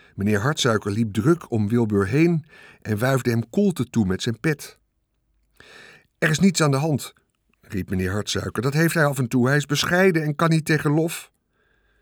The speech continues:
"We kunnen geen prijs geven aan een dood varken," zei de luidspreker.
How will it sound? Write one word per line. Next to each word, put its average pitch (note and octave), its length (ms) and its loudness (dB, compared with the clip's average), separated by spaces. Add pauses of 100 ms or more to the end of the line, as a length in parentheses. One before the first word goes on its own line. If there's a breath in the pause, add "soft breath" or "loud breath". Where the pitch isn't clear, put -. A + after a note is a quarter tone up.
(720)
"We E3+ 120 4
kunnen F3+ 320 4
geen A3+ 360 4
prijs D3+ 340 2
geven D#3+ 340 0
aan F3 100 4
een F3 160 4
dood G#3+ 300 6
varken," E3 580 -2 (180)
zei G#2 200 -6
de F#2 100 -6
luidspreker. F#2 680 -6